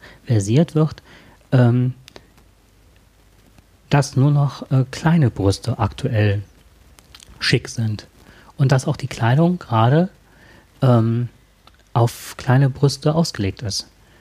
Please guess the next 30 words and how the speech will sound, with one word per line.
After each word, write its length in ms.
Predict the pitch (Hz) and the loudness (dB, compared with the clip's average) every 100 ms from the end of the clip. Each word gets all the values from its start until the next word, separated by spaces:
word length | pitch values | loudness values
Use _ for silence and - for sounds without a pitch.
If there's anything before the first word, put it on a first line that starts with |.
| _ _ _ _ _ _ _ _ _ _ _ | _ _ _ _ _ _ _ _ _ _ _
Dass 160 | - - | -8 -4
man 160 | 123 117 | -2 0
teilweise 580 | 120 131 127 131 131 | 0 2 2 2 2
als 160 | 135 110 | -2 -4
Frau, 460 | - - 110 147 165 - - _ _ _ 151 127 | -6 0 2 2 0 -6 -20 _ _ _ -12 -4
vielleicht 260 | - 107 | -2 2
hat 100 | 120 | 0
es 60 | - | -2
jetzt 120 | - | -4
auch 80 | 104 | 0
ein 60 | |
bisschen 220 | 107 - 101 | 0 0 -2
überspitzt, 560 | 98 - 147 - - | -2 0 0 0 -2
also 200 | 117 104 | 0 2
nur 140 | 101 104 | 2 2
noch, 280 | 131 - - - - | 2 -2 -14 -20 0
wenn 100 | 127 | 2
man 40 | |
einen 40 | 107 | 2
größeren 440 | - 107 - 101 | 2 0 0 -2
Busen 360 | 87 113 107 117 | 0 0 2 2
hat, 200 | 139 123 | 0 0
nur 120 | 110 | 0
noch 240 | 113 123 - - - - - | 2 0 -4 -20 -20 -14 -2
in 100 | 123 | -2
Schwangerschaftsbekleidung 1200 | - 170 175 - 123 - - 104 104 98 101 101 | 2 4 4 2 -4 -6 -2 2 2 2 0 -2
gehen 260 | - 98 101 | 0 0 0
kann, 260 | - 110 | 0 0
um 120 | 127 107 | 0 0
da 200 | 120 | 0